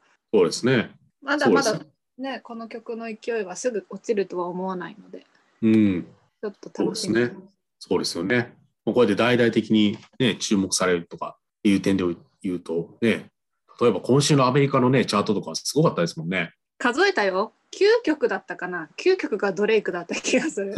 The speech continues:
Speaker 1: <laughs> そうでしょ。
Speaker 2: トップテン。
Speaker 1: そうですよね。アメリカのね、今週の、あの、総合ソングスチャート、ホットワンハンドレッドの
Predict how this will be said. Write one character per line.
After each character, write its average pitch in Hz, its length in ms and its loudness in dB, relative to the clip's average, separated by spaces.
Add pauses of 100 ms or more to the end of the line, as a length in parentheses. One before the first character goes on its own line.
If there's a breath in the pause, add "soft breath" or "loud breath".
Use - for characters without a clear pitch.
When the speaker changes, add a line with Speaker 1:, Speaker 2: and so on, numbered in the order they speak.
(140)
Speaker 1:
<laughs> 170 160 2
そ - 180 0
う - 40 4
で - 40 0
し - 80 -6
ょ。 - 60 -6
Speaker 2:
ト 277 80 2
ッ 214 100 0
プ 262 160 -2
テ 233 220 4
ン。 196 180 -6
Speaker 1:
そ 185 120 4
う - 20 6
で 214 60 6
す - 120 -2
よ 87 100 -2
ね。 92 180 0
ア 101 200 2
メ 170 120 6
リ 170 80 6
カ 165 380 6
の 151 160 4
ね、 170 140 4
今 143 220 4
週 135 320 6
の、 120 280 4
あ 110 120 2
の、 104 80 0
総 113 280 4
合 107 160 4
ソ 104 200 -2
ン 101 40 -4
グ 101 100 -2
ス - 100 -6
チ 104 100 -2
ャ 92 40 2
ー 87 40 0
ト、 85 100 -6
ホ 90 60 -4
ッ 87 80 -8
ト 95 80 -6
ワ 92 140 -2
ン - 20 -2
ハ 92 100 -4
ン 90 40 -8
ド 85 80 -8
レ 80 80 -12
ッ - 20 -18 (100)
ド 82 60 -16
の 80 200 -20